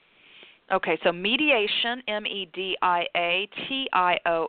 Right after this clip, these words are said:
N, worlds, W O R L D S dot com. And, uh, do you have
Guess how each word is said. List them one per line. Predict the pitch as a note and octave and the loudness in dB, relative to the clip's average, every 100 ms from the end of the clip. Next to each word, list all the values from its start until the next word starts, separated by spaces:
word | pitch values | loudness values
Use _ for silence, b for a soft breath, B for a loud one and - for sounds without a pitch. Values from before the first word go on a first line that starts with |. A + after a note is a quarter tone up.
| - | -2
N, | F#3 G#3 A3 A3 | 0 0 -2 -10
worlds, | E3+ D#3+ F#3 A#3 G3+ F3 G3+ G#3 F#3+ | -10 -2 4 6 6 6 2 -2 -6
W | F#3+ F#3+ G#3 G3+ - | 0 0 0 -4 -2
O | F#3+ F3+ - | 0 -2 -2
R | E3 D#3+ D#3+ | -2 0 -2
L | D#3 D#3 | -4 -6
D | - D#3 - | -8 -8 -2
S | D#3+ F3 - - | 2 2 2 -2
dot | D#3+ - - - | 0 0 -2 -6
com. | D#3 C#3+ D#3+ A3 B B B B | -4 -2 -4 -6 B B B B
And, | B3 B3+ B3 - | 4 4 2 2
uh, | B3+ A3 | 2 0
do | D4+ | -8
you | D#4 | -6
have | - C#4+ G4+ | -2 2 2